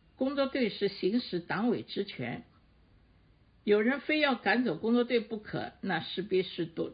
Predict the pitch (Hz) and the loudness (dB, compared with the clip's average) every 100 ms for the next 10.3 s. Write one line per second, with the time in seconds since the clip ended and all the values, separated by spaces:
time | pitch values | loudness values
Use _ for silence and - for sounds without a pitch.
0 | - 175 202 214 233 240 240 240 202 160 | 0 2 2 2 2 4 2 2 0 0
1 | 185 185 - 120 - _ _ _ _ - | -6 -6 -4 -6 -6 _ _ _ _ -6
2 | 214 233 208 - _ 170 190 214 - 117 | -4 -2 -2 -4 _ 0 2 2 -2 -4
3 | 117 196 208 175 190 117 - 143 143 - | 0 0 0 0 -2 -4 -6 -6 -6 -10
4 | _ _ 123 156 170 - - - _ _ | _ _ -6 -4 -6 -10 -16 -20 _ _
5 | _ _ _ _ - - - - - - | _ _ _ _ -20 -20 -20 -20 -20 -20
6 | _ - 247 240 277 240 - 247 233 208 | _ -2 0 0 0 0 0 -2 0 -2
7 | 196 202 175 156 - - - _ _ - | 0 0 0 -2 -8 -14 -20 _ _ -20
8 | _ - 214 185 - 185 233 247 143 120 | _ 0 0 0 0 2 2 0 -2 0
9 | 196 208 160 - 151 180 180 180 180 170 | 0 0 -2 -4 -2 0 0 0 -2 -2
10 | 143 117 | -2 -6